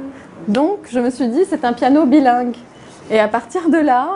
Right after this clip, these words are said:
la structure du livre s'est, s'est mise en place, parce que je me suis rendu compte que ce piano existe, il existe encore, et mon arrière-grand-père, euh, a eu la vie que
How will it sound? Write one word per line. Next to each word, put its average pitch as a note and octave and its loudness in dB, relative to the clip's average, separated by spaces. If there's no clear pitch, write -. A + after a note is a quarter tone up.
la A#3 -6
structure C4 -4
du C4+ 0
livre D4+ 2
s'est, A3 2
s'est G#3+ 0
mise C4+ 4
en A#3+ 2
place, A#3+ -2
parce G#3+ -4
que A#3 -8
je A3 -4
me A3 -2
suis A3+ -6
rendu A#3 2
compte D#4 2
que G3+ 2
ce - 0
piano A#3+ 2
existe, G#3 0
il G#3 -2
existe G#3 0
encore, C4+ 4
et A#3 -2
mon G3 -6
arrière-grand-père, G#3 -4
euh, F#3 -6
a G#3+ -2
eu A3+ 4
la G3+ 4
vie G#3+ -2
que G#3 -4